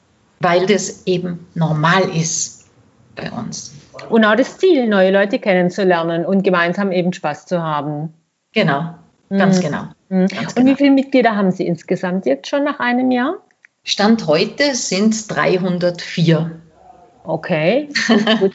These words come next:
Speaker 1: <laughs>
Speaker 2: Gibt's denn da Begrenzungen oder Sie würden sagen, wenn wir mehr werden, dann teilen wir einfach die Gruppen oder, äh, gehen in neue Städte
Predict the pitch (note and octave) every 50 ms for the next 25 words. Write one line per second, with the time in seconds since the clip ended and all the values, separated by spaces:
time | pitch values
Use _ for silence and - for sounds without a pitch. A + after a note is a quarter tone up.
0 | _ - - - - C#4 C#4 - - F4 E4+ D#4+ D4 C4 A3+ G#3+ A3 G#3+ - -
1 | F3 F3+ G3+ B3 - - - G4 G#4 G#4+ G#4+ F#4+ E4+ D4+ C#4+ C#4+ C#4 C#4 C4+ C4+
2 | C4+ - C#4+ C4 C#4 C#4+ C4+ C4+ C4 - C#4 B3+ B3 A#3+ A3+ A#3+ B3 A#3 A#3+ A#3+
3 | A#3+ A#3+ A3+ A#3+ A#3 A#3 A3+ A3 G#3+ G3+ G#3 A3 G#3+ A3 A#3+ C#4 D4 D4+ D4 C#4+
4 | C#4+ D4 C#4+ C4 B3+ B3 - G3 F#3+ G#3 G#3+ A3 A#3+ A#3+ A#3 A3+ A3+ A3+ - A#3+
5 | G#3+ - - A3+ - - - C#4+ C#4+ - D#4+ D#4+ D#4 C#4+ A#3+ G#3+ G#3+ G#3+ G#3 G#3+
6 | G#3+ G#3+ G#3 G#3 G#3 G#3 G#3 G3+ G3 C#3+ C3 F3+ G3 G3+ F#3 A3 A3 A3 G#3+ G#3
7 | G#3 G3+ G3 G3 G3 G3 - - - C4+ D#4 D#4 - - F4 E4+ E4+ D#4